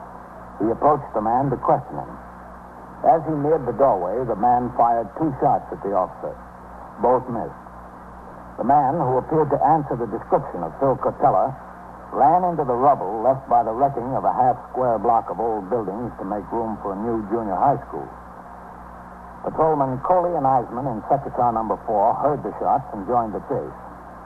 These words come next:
While Mercado and Eisman followed the suspect into the pile of bricks and stones, Coley called into the Communications Bureau by radio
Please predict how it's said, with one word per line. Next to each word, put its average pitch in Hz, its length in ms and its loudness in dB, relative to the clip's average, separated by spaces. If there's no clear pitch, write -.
While 151 240 6
Mercado 147 640 4
and - 80 -2
Eisman 131 480 2
followed 135 320 4
the 113 160 -6
suspect 131 480 0
into 117 160 -2
the 104 80 -4
pile 120 240 4
of 107 160 -6
bricks 123 400 -4
and 104 80 -6
stones, 104 400 0
Coley 151 400 4
called 139 240 4
into 139 160 -2
the 117 160 -6
Communications 131 720 -2
Bureau 104 320 2
by 107 240 4
radio 107 480 -2